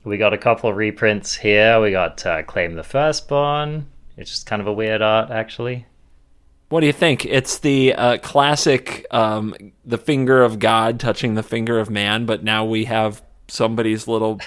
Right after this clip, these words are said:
Speaker 2: baby, and it's a goblin reaching out to some really twisted looking cr-, <laughs> there's some swords. <laughs>
Speaker 1: Also,
Speaker 2: I don't
Speaker 1: what's
Speaker 2: know.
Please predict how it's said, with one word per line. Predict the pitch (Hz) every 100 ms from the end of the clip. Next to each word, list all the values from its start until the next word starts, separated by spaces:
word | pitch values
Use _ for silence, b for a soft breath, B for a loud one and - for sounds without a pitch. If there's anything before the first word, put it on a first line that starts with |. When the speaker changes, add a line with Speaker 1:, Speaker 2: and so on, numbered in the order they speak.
| -
Speaker 2:
baby, | 107 110 120 120
and | 117
it's | 107 -
a |
goblin | 107 98 101 110 117 120 120 123 113 95
reaching | 104 117 117
out | 110 117
to | 117
some | - 107 104
really | 110 107 107
twisted | - 117 113 - 110
looking | 107 - 107
cr-, | - - 110 -
<laughs> | 120
there's | - 143 135 123
some | - 123
swords. | - - 120 117 143 143
<laughs> |
Speaker 1:
Also, | 185 254 254 320
Speaker 2:
I | 330
don't | - 131
Speaker 1:
what's | 202 - -
Speaker 2:
know. | 156